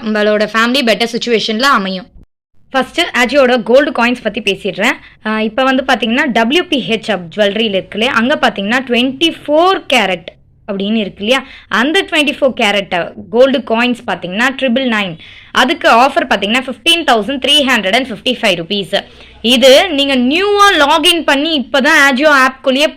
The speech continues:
போறீங்க, புதுசா ஒரு மெயில் ஐ டிக்குள்ள வச்சிருக்கீங்க அப்படின்னா உங்களுக்கு டிஸ்கவுண்ட் கிடைக்கும். எப்படி அப்படிலாம் பாத்தீங்கன்னா, இப்ப பாத்தீங்கன்னா நீங்க நைன் ஹண்ட்ரட் நைன்டி ருபீஸ்க்கு போட்டு வாங்க போறீங்க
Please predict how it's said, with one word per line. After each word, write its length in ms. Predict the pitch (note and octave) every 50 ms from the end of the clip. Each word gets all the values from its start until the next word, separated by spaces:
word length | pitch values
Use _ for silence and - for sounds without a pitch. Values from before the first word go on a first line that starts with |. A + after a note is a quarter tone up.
| C4
போறீங்க, 440 | C4 C4 C#4 D4+ D4 D4+ C#4+ C4+ C#4+ D4 B3 -
புதுசா 380 | C#4+ A#3+ C#4 D4 B3+ - E4+ E4 D#4+
ஒரு 100 | D4+ C4+ B3+ B3+
மெயில் 200 | C4 C#4+ C#4+ C#4+
ஐ 20 | C#4+ B3
டிக்குள்ள 340 | C4+ C4 - - B3 B3 B3+ B3+ B3+
வச்சிருக்கீங்க 480 | B3 - D4 C4+ A#3+ - B3+ A#3+ A#3+ B3+ C4+
அப்படின்னா 320 | B3+ G#3 G3+ F#3+ F#3+ G#3 B3 C#4 C#4 - - - - - _ _ A#3 C4
உங்களுக்கு 460 | D4+ F4 F#4 F#4+ F4+ D#4+ - - D4+ E4 F4+ F#4+ F#4 - - _ _ - G3
டிஸ்கவுண்ட் 400 | B3 A3 - - D4+ D4 C4+ A3
கிடைக்கும். 300 | G#3+ F#3+ F#3 F3 F#3+ - - A3
எப்படி 180 | G#3+ A3 C#4+ D4 C#4 B3+
அப்படிலாம் 440 | G#3 G#3 F#3+ G#3+ G#3+ G#3+ A3 G#3+ G#3+ G#3
பாத்தீங்கன்னா, 380 | G3 F#3 - F#3+ F#3 G3 B3+ D#4+ F#4 F#4 - - - - - - C#4
இப்ப 140 | B3 E4 D#4
பாத்தீங்கன்னா 380 | D4+ D4 - F4 F4+ F4+ F#4+ G4 F#4+
நீங்க 140 | F4+ D#4+ D4 C#4 C4 B3+
நைன் 200 | C4 D4 E4 E4+
ஹண்ட்ரட் 260 | E4 D4+ D#4+ D#4 D#4 C#4
நைன்டி 220 | B3 B3+ C4 C#4 C#4+ C#4
ருபீஸ்க்கு 380 | C4 - D4+ C4 - - D4+ C#4 B3 A#3 A3+ G3 - - _ _ _ _ _ _ -
போட்டு 240 | C#4+ C#4 C#4+ A#3 C4 C4 B3
வாங்க 160 | A#3+ B3 B3+ A#3+
போறீங்க 260 | - A#3+ G#3+ G#3+ A3